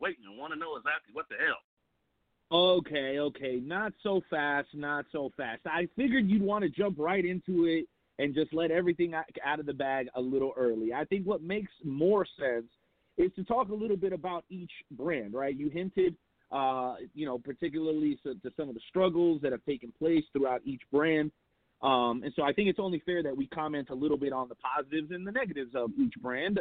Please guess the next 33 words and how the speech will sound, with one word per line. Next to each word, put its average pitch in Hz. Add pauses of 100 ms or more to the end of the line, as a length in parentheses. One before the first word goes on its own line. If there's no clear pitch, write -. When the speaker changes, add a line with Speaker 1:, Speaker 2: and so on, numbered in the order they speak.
Speaker 2:
um, 135
just 180
to 175
kinda 175
help 175
build 165
this 170
thing 151
up 180
a 131
little 127
bit. 110 (460)
What 156
I 214
will 196
say, 123
and 127
then 131
I'll 135
hand 151
the 135
mic 143
over 123
to 117
you, 131 (400)
is 160 (120)
the 170 (120)
scoring 269
system 185
is 165 (100)
complex 151 (680)
by 170
design, 131